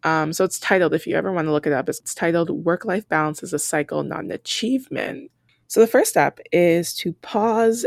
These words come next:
and denormalize. So <laughs> what they're asking here is to take a step back and really ask yourself what's stressing you out, what's making you unbalanced, what's causing dissatisfaction, and how is that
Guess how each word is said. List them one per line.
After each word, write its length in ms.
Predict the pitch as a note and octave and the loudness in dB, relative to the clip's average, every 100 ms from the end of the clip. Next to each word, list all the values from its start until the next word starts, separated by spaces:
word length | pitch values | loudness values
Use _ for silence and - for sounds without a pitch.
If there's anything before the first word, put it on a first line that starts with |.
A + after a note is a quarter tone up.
| - | -2
and 520 | F3 F3 F3+ F3+ F#3 - _ - | 0 2 2 0 -4 -10 _ -10
denormalize. 800 | F3+ F3+ E3 D#3+ D3 - - - | -2 0 0 0 -2 -6 -10 -10
So 440 | - - D#3+ D3+ D#3+ | -2 4 6 8 6
<laughs> 200 | - - | 0 -2
what 220 | G#3 G#3+ | 0 2
they're 200 | G#3+ G#3+ | 0 4
asking 460 | G3+ G3+ - F3+ F#3 | 4 2 0 0 2
here 300 | E3 E3+ - | 2 0 2
is 260 | E3 D#3 - | 2 2 0
to 280 | - D#3 D#3+ | 0 2 2
take 160 | - D#3+ | 2 2
a 80 | D3+ | 2
step 240 | D3+ - | 2 2
back 300 | F3 E3+ F3+ | 4 4 2
and 300 | D3 D3+ C#3+ - | -2 -2 -6 -8
really 480 | - F#3 F#3 F3 - - | -2 0 2 0 -2 2
ask 300 | D3+ E3+ - | 2 2 -4
yourself 300 | D#3 D3+ D3+ | -2 -2 -2
what's 220 | C#3 C#3 | -4 -4
stressing 380 | - D3+ D3+ D3+ | -4 -4 -4 -4
you 80 | D#3 | -2
out, 280 | D3+ - D#3+ | -2 -2 -2
what's 240 | - - | -2 -2
making 240 | D#3 D#3 | -4 -2
you 80 | D#3 | -4
unbalanced, 720 | D3+ D#3 C#3+ C#3 B2+ - - - | -4 -6 -4 -2 -4 -6 -10 -6
what's 300 | - - - - | -6 -8 -16 0
causing 480 | F3+ F3 E3+ D#3+ | 4 4 2 -2
dissatisfaction, 1080 | D3+ D3+ - - - - D#3+ - - F3+ G3 - _ _ _ _ _ | -2 -2 -2 -4 -2 -2 -2 -2 -8 -6 -8 -10 _ _ _ _ _
and 200 | F3 E3+ | -2 -2
how 400 | D#3+ - F3 F3+ | -2 -4 0 2
is 200 | F3 F3 | 2 0
that 360 | E3 D#3 D#3 | -2 0 -2